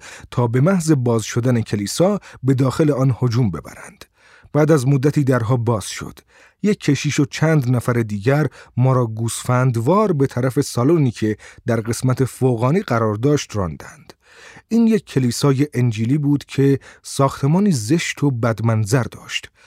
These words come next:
مطالبی درباره خون و آتش روی دیوارها به چشم می‌خورد. کتابی که حاوی یک هزار و دویست و پنجاه و یک سرود بود را برداشتم و پس از خواندن چند سرود آن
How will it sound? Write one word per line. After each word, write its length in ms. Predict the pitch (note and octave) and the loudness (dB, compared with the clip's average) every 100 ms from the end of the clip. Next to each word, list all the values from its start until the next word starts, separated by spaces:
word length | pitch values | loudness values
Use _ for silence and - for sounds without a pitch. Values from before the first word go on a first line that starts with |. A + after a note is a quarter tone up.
| - - | -20 -4
مطالبی 440 | F3 E3+ F3 F3 D#3 | -2 2 4 4 2
درباره 540 | C3+ B2 B2+ C3 B2+ | 2 0 0 0 0
خون 560 | A#2+ - C3 D3+ C3 B2 | -2 -4 0 2 2 0
و 80 | B2 | -2
آتش 440 | A2+ A#2 - C3+ - | -4 -4 -2 -2 -2
روی 340 | A#2+ B2 A#2 | -4 -2 -2
دیوارها 680 | G2+ G2 F2+ D#2+ G2 A2+ G#2+ - - | -4 -8 -8 -10 -6 -4 -6 -8 -8
به 80 | - | -4
چشم 380 | - F#2+ - - | -2 -4 -6 -12
می‌خورد. 420 | - D2+ - _ _ - _ - | -14 -16 -20 _ _ -20 _ -2
کتابی 380 | D3+ F3+ F3 | 2 4 2
که 120 | D#3+ C#3+ | 0 2
حاوی 280 | C#3+ C3+ | 2 2
یک 280 | D3 C#3+ C#3 C3+ | 2 2 0 -2
هزار 300 | A2+ C3 C3 | 0 2 2
و 40 | |
دویست 380 | B2 A#2+ A#2+ C3 | 0 -2 -2 -4
و 40 | |
پنجاه 460 | G#2+ A#2+ A2+ A#2+ A#2 | -2 -2 0 -2 -2
و 60 | |
یک 200 | B2 D3 | 0 -2
سرود 400 | - B2 A#2 A2+ | -2 -2 -2 -2
بود 220 | B2+ D#3 C#3 | -2 0 0
را 160 | C#3 | 0
برداشتم 720 | A#2 A2+ A2 C3+ - C#3 C#3 B2+ | 0 -2 0 -2 -2 0 0 0
و 160 | C3 B2+ - - - | 0 -2 -8 -20 -8
پس 220 | - C#3 | -4 0
از 160 | C#3 A2+ | 0 -2
خواندن 460 | - B2 A#2+ C3 B2 | -2 0 2 0 -2
چند 400 | - E3+ F3+ C3+ | -2 0 0 0
سرود 360 | - A2+ G#2 | -4 -2 -2
آن 300 | F2+ C#3+ D#3 | 0 2 2